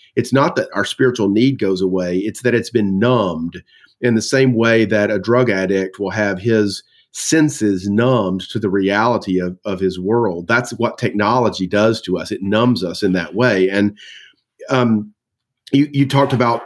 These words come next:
you know, talk about the challenges that we're facing this year. Um, I,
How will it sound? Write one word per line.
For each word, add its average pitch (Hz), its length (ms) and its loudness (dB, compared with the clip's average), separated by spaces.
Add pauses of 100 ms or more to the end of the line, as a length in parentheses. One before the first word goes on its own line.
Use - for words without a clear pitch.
you 131 80 2
know, 113 120 2
talk 120 240 -2
about 110 260 -2
the 104 280 -2 (260)
challenges 135 560 0
that 104 140 -2
we're 101 100 -2
facing 107 640 -2 (320)
this 110 220 0
year. 113 600 -2 (320)
Um, 110 540 0 (280)
I, 127 80 -6